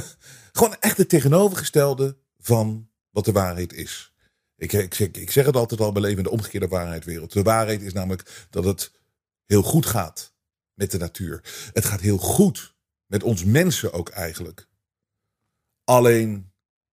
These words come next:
de kwade krachten willen dat juist niet verder door laten ontwikkelen en willen dat je dat niet ziet. En heel veel mensen trappen erin en dan gaat het ook niet goed met die mensen.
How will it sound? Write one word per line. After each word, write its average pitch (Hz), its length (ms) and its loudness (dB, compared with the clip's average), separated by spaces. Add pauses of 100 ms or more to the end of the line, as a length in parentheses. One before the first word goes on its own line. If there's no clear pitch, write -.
(760)
de 110 180 -2
kwade 110 340 0
krachten 90 640 -6 (480)
willen 90 580 -4
dat - 460 0 (400)
juist 90 320 -2
niet 92 220 -4
verder 87 300 -4
door 82 200 -6
laten 85 220 -12
ontwikkelen 85 360 -8 (140)
en 101 120 -2
willen 90 160 0
dat 87 160 -4
je 90 80 -10
dat 90 180 -8
niet 90 180 -4
ziet. - 360 -8 (360)
En 120 100 4
heel 165 120 10
veel 143 120 4
mensen 107 300 -2
trappen 95 280 2
erin 135 300 -2 (440)
en - 80 -2
dan 131 100 6
gaat 123 100 4
het 117 80 0
ook 107 100 4
niet 107 160 2
goed 147 280 4
met 147 120 4
die 156 120 2
mensen. 143 480 0